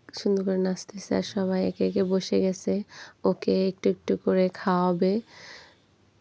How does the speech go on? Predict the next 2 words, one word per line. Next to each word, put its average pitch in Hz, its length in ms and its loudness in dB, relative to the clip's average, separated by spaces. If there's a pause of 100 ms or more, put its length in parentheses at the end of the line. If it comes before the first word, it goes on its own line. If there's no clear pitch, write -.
(2500)
যে 202 220 8
সিনহা, 190 640 2